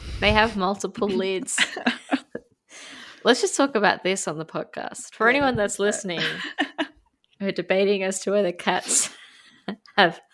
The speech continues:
Speaker 1: eight or four eyelids or two sets of eyelids, uh, 'cause my,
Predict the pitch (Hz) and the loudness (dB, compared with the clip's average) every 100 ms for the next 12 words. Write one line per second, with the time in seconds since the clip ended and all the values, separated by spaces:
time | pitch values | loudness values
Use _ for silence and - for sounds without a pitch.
0 | - - _ _ 208 208 - - - 190 | -20 -20 _ _ 4 4 0 -8 -2 -2
1 | 196 - 196 175 175 185 - - - 185 | -2 -4 0 2 2 0 -2 -6 0 2
2 | 180 175 175 - - - 185 - 196 208 | 2 -2 -4 -6 -4 -4 -4 0 0 0
3 | - 156 - - - - - 65 62 57 | -2 -2 -2 -6 -8 -10 -2 0 0 0
4 | - - - - - - - - - - | -2 -4 -10 -16 -20 -20 -18 -16 -18 -20
5 | _ - - - - - - - - 190 | _ -8 -2 0 0 -2 -2 -2 0 0
6 | 175 156 147 | 2 2 2